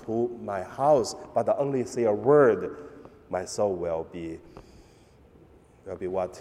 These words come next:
I forgot. <laughs> Will be healed. So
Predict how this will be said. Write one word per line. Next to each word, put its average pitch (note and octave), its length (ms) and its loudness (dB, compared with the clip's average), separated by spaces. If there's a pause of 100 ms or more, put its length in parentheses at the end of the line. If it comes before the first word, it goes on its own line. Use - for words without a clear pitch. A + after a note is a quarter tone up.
(140)
I G2 100 -10
forgot. E2+ 440 -10 (320)
<laughs> - 400 -2 (540)
Will A2 120 4
be G#2+ 140 -2
healed. A#2 400 2 (1700)
So - 240 0